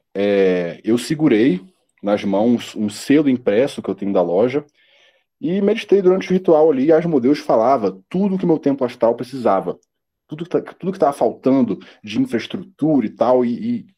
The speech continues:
na, na, na meditação ali, né, durante a evocação, eu tava andando pelos pátios ali, era como se fosse uma fortaleza, cara. E foi, foram erguidas muralhas,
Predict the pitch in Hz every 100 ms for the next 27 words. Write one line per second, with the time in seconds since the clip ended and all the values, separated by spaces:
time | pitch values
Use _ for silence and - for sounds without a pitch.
0 | _ - _ 104 123 156 160 113 120 139
1 | 160 - 131 120 - 160 123 127 143 110
2 | 110 110 107 98 90 - 123 131 - -
3 | _ _ _ 113 117 117 123 139 120 127
4 | 139 131 98 92 110 - - 123 147 147
5 | 101 98 92 117 143 101 104 117 123 -
6 | 139 139 175 - 175 - 190 117 147 107
7 | - 80 78 - _ - 95 85 - -
8 | 135 139 139 143 131 127 120 135 104 107
9 | 131 95 82 -